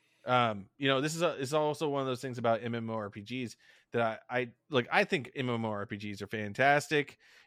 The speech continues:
in one sense, because I think it's cool to have a vast world you can immerse yourself in. There's all these cool activities to do. There is a story. I'm a huge fan of Final Fantasy fourteen, as a matter of fact.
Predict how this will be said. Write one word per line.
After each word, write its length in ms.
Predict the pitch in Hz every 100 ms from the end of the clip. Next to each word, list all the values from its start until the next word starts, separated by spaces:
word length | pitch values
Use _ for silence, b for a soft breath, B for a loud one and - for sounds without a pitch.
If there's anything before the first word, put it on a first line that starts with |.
| _
in 220 | 135 131 120
one 400 | - 110 113 131
sense, 500 | 127 147 147 147 -
because 320 | - 117 127 123
I 100 | 123
think 220 | 151 131
it's 120 | 120
cool 200 | - 180
to 60 | 151
have 120 | 135
a 60 |
vast 360 | 117 123 123 -
world 260 | 127 123 120
you 60 |
can 120 | 117 120
immerse 400 | 113 113 117 123
yourself 360 | 120 117 110
in. 160 | 113 110
There's 140 | 107
all 80 | 123
these 160 | 120 -
cool 280 | 135 127
activities 480 | 113 - 104 104 101
to 80 | 107
do. 320 | 104 104 101 B B B
There 120 | 127
is 120 | 165 156
a 80 |
story. 680 | 135 - - 110 104 101 101 - B B
I'm 80 | 101
a 40 | 101
huge 200 | 104 -
fan 180 | 98
of 60 | 95
Final 180 | 98 92
Fantasy 280 | 95 98 -
fourteen, 420 | 107 101 208 233
as 100 | 123
a 40 |
matter 220 | 110 92
of 60 | 87
fact. 260 | - 76